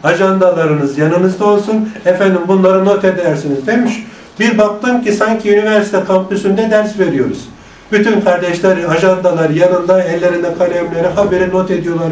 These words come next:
filan. Mest oldum. "Hocam," dedim, "ya maşallah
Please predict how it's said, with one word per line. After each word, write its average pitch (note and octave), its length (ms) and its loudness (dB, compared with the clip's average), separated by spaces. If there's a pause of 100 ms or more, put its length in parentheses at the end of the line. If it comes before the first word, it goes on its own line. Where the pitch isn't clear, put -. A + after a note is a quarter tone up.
filan. G#3 280 -4 (840)
Mest D#3 360 -10
oldum. D#3+ 360 -6 (220)
"Hocam," D3 420 -6
dedim, D3 300 -6
"ya C#3 100 2
maşallah D3+ 680 -4